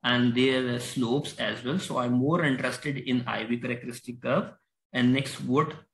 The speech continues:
I need to select, what kind of performance parameter I need to find. So I'm clicking all the parameters like efficiency, J C, V O C, fill factor, and other parameters. And then I need to click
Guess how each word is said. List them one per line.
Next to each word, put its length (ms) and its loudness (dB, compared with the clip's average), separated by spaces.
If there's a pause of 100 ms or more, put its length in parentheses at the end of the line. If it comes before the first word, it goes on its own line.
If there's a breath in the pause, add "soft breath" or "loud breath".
(160)
I 160 4
need 360 2
to 280 0 (840)
select, 460 -2
what 300 -4
kind 300 2
of 420 -4
performance 400 -2
parameter 560 0
I 100 0
need 340 2
to 80 -4
find. 360 -8 (120)
So 180 -2
I'm 360 0
clicking 380 -2
all 280 2
the 100 2
parameters 580 -4
like 220 -6
efficiency, 640 -4
J 200 0
C, 280 0
V 140 0
O 80 -2
C, 160 -6
fill 160 -6
factor, 320 -12
and 160 -6
other 280 -12
parameters. 540 -18 (520 loud breath)
And 140 4
then 140 6
I 80 4
need 280 4
to 60 -4
click 360 -2